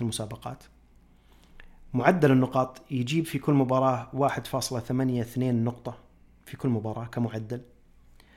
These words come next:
ويسجل كمعدل هدف ونصف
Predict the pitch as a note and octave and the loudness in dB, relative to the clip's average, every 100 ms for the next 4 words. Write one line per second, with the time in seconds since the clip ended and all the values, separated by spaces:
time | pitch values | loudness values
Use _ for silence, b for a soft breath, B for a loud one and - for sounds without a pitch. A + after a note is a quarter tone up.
0 | b b b - D#3+ E3 G3+ C#3 C#3+ C#3 | b b b 2 4 6 6 6 2 6
1 | F#3 C#3 C#3+ C3 D3 D3+ G#2+ D#3 D#3 - | 6 8 4 4 2 2 0 2 2 0
2 | B2 B2 C#3+ - - | -2 0 0 -6 -16